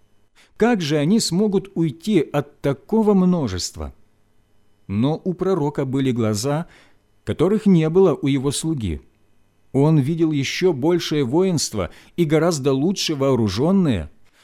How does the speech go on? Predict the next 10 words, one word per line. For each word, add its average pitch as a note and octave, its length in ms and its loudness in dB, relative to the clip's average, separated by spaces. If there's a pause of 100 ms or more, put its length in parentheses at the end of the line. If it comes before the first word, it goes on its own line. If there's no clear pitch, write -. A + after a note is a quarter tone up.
(100)
которое G3 380 4
готово F#3 440 2
хранить D#3 540 0
его E3+ 260 0
от C#3 160 -2
зла. A2 420 -4 (2000)
Огненные F3+ 680 2
кони F3 580 0 (100)
могущественнее D#3 1160 -2
обыкновенных, A#2 960 -2